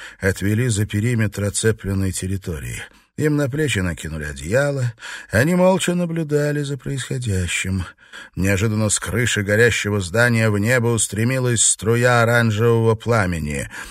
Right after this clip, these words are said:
По форме, если не по цвету, оно напоминало огонь на нефтеперерабатывающем заводе. Горело нечто газообразное.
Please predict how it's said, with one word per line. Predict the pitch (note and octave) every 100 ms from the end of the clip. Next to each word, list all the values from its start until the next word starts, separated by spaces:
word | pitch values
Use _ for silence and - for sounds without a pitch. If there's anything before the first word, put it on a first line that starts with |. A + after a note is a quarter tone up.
| -
По | -
форме, | E2 - A2+ C#3 C#3 B2 A2+ F#2+
если | F2 - -
не | E2 F2
по | E2+
цвету, | - - G#2+ A#2+ A2 G2+
оно | G2+ A2
напоминало | G#2+ G#2+ G2+ G#2+ A#2 A2+ G#2+
огонь | G2+ F2 A#2 G#2+
на | G2+ G#2
нефтеперерабатывающем | A2 G2+ G#2+ - G#2 G#2 G#2 G#2 G2 G2 G2 F#2+ - G2 F#2+
заводе. | D#2 G#2 G2+ F2 C#2+ C#2 - - - -
Горело | D2+ F2 F#2 A2+ A2 G#2
нечто | G2 G2 G2+ - - F#2
газообразное. | E2+ G2 E2+ F#2+ G2 G2 G#2+ E2 - - -